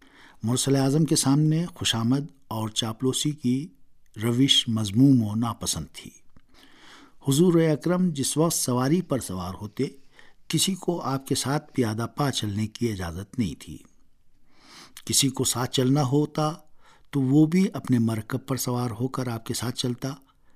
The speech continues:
یا حضور اکرم اس کو خود اپنے مرکب پر سوار کر لیتے تھے، اور اگر ہمراہی قبول نہ ہو تو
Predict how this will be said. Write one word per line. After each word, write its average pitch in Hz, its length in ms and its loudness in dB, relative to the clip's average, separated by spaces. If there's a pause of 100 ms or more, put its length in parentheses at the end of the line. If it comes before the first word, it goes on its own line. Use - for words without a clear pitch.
(460)
یا 139 120 4
حضور 120 300 0
اکرم 135 440 0 (120)
اس - 140 -6
کو 123 120 -4
خود 135 320 -2 (140)
اپنے 113 300 -6
مرکب 107 400 -6 (140)
پر 131 80 -8 (540)
سوار 117 400 -2 (160)
کر - 120 -8
لیتے 71 380 -12
تھے، - 180 -18 (640)
اور 107 260 -6
اگر 120 160 -2 (480)
ہمراہی 127 560 2 (580)
قبول 120 420 2
نہ 120 80 4
ہو 135 360 2 (640)
تو 113 420 -2